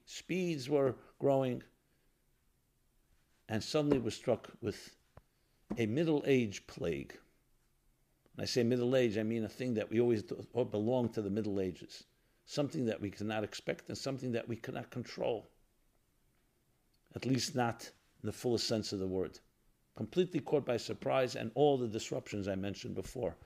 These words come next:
of literally every sector of society of eight billion people and counting.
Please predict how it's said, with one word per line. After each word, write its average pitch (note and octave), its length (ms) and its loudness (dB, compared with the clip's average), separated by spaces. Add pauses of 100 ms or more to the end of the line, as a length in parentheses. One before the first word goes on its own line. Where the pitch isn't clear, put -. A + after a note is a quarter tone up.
(400)
of G#2 120 -2
literally C#3 440 6
every C#3 220 4
sector - 420 -2
of A2 120 -2
society C3+ 640 2
of A2 260 -2 (220)
eight C#3 260 2 (320)
billion A#2 300 2
people B2 340 -2
and G#2 140 -4
counting. G2+ 420 -6